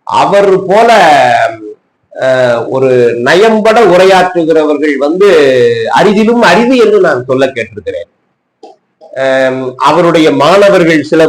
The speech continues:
சில பேரிடம் நான் பேசியிருக்கிறேன். அவர் மிகச்சிறந்த ஆசிரியர் என்று அவருடைய மாணவர்கள் என்னிடம் சொல்லியிருக்கிறார்கள். அவரை போல தமிழ் அறிஞர்களும் வடமொழி தெரிந்த தமிழ் அறிஞர்கள் பெருக வேண்டும். ஒரு காலத்துல,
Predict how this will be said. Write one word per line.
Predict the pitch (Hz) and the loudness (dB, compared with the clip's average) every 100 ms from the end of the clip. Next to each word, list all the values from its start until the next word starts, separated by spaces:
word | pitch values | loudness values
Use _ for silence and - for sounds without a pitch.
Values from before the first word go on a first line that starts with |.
| - | -2
சில | 135 170 170 | -4 0 2
பேரிடம் | 165 180 190 | 2 2 0
நான் | 170 143 117 | 0 -2 -2
பேசியிருக்கிறேன். | 151 147 143 131 123 131 165 - _ _ _ - | -4 -4 -6 -6 -2 -2 -2 -8 _ _ _ -6
அவர் | 147 160 | -2 0
மிகச்சிறந்த | 143 190 240 240 240 254 262 | 0 0 0 0 0 2 2
ஆசிரியர் | 202 202 202 220 208 185 | 2 2 0 -2 0 0
என்று | 165 165 196 214 | 0 -2 0 0
அவருடைய | 165 160 151 139 | 2 0 0 0
மாணவர்கள் | 131 151 165 151 147 170 139 120 113 - | -2 -2 -2 -2 -2 -2 -2 -2 -4 -6
என்னிடம் | 151 147 143 117 | -4 -4 -4 -6
சொல்லியிருக்கிறார்கள். | 123 131 120 113 110 101 104 107 107 _ _ _ _ - | -6 -6 -6 -4 -4 -4 -6 -14 -16 _ _ _ _ -6
அவரை | 143 170 160 | -2 -2 -2
போல | 156 208 226 202 156 139 127 113 | 0 2 2 4 4 4 2 0
தமிழ் | 135 175 175 | 0 0 2
அறிஞர்களும் | 143 160 160 143 147 165 180 180 | 0 0 0 0 -2 -2 -6 -4
வடமொழி | 127 220 247 240 226 190 | -2 0 2 2 0 0
தெரிந்த | 170 160 156 | -4 -2 -4
தமிழ் | 135 131 147 | -4 -2 0
அறிஞர்கள் | 139 131 131 135 143 - | 0 -2 -6 -6 -6 -4
பெருக | 123 131 | -4 -2
வேண்டும். | 117 107 104 123 170 _ _ _ _ | -4 -6 -8 -12 -14 _ _ _ _
ஒரு | 127 135 | -4 0
காலத்துல, | 143 175 175 185 | 0 0 0 0